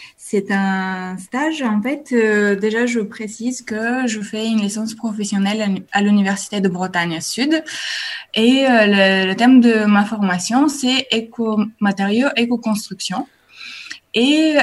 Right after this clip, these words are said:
euh, comme je suis assez sensible à l'environnement, ben,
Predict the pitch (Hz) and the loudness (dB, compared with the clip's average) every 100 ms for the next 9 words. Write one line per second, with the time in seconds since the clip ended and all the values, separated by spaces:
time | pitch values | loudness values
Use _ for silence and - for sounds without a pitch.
0 | - 165 214 214 214 208 202 202 202 196 | 6 6 8 6 6 4 4 4 4 2
1 | 190 190 185 220 233 233 220 - 226 240 | 0 -2 -6 0 4 4 2 -6 -2 0
2 | 214 214 208 196 196 254 233 226 208 196 | 0 -4 -4 -6 -2 0 4 4 4 2
3 | 202 202 196 196 190 185 190 190 254 302 | 2 2 0 -2 -8 -6 -2 2 4 4
4 | 262 208 196 185 185 | 4 4 2 2 0